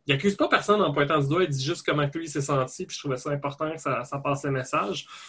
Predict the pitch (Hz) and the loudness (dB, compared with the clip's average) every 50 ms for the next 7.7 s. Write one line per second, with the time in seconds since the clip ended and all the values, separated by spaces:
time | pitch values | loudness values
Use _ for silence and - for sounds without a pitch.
0 | - - - - - - _ - 156 151 151 160 170 180 185 - 151 143 135 131 | -18 -18 -20 -20 -20 -20 _ -4 2 4 6 6 6 4 2 2 4 4 4 4
1 | 127 131 131 131 139 - _ _ _ _ _ _ _ - - _ - 143 147 151 | 2 0 0 -2 -4 -8 _ _ _ _ _ _ _ -20 -20 _ 2 6 8 8
2 | 160 160 143 135 143 160 - 151 127 - 175 170 175 - - 147 131 135 143 135 | 10 10 10 10 10 8 8 6 6 6 6 4 4 2 0 0 2 4 4 4
3 | 131 127 135 147 170 160 147 139 139 - - 190 - - 139 135 - 139 139 139 | 6 4 4 2 2 2 0 -2 -4 -4 -8 -6 -4 -2 -2 0 2 2 2 2
4 | 139 135 - - _ _ _ _ - - - 139 131 135 139 147 170 190 196 180 | 0 -2 -6 -12 _ _ _ _ -14 -10 -8 -8 -6 -4 -4 -2 0 2 2 2
5 | 202 226 233 233 233 220 214 208 - - - - 180 160 160 143 151 175 185 190 | 4 4 6 8 8 8 6 6 2 -2 -2 0 2 2 2 2 2 2 4 6
6 | 196 196 185 - - 165 143 - 175 - 175 160 160 156 - 185 175 - - - | 6 6 6 4 2 -2 -2 -2 0 2 2 2 2 2 0 0 -2 -2 -2 0
7 | 180 175 165 165 165 185 196 202 202 190 185 190 190 | 2 2 4 4 4 4 4 4 4 4 2 0 -2